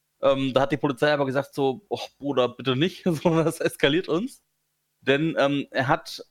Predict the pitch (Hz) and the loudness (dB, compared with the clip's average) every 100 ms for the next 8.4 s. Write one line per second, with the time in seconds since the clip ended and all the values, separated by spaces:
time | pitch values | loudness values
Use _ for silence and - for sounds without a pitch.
0 | _ - 139 131 123 120 165 208 208 208 | _ -2 0 2 0 0 2 2 0 -2
1 | _ _ _ _ _ _ _ - 131 196 | _ _ _ _ _ _ _ -14 0 2
2 | 233 170 135 123 143 147 - - 135 131 | 2 0 -2 0 2 0 -6 0 2 4
3 | 127 117 90 - _ - 131 151 147 120 | 2 0 -2 -10 _ -12 -2 2 2 2
4 | - - - _ - - - - - 135 | -2 -6 -16 _ -16 -16 -14 -16 -2 0
5 | 131 131 127 123 131 120 147 139 151 156 | 2 0 0 -4 -2 0 2 2 0 -2
6 | 123 110 110 107 117 170 - _ _ _ | 0 2 2 0 -4 -10 -12 _ _ _
7 | _ _ - 120 123 127 127 120 127 - | _ _ 0 0 0 0 0 2 0 0
8 | 139 120 107 | -2 -2 -8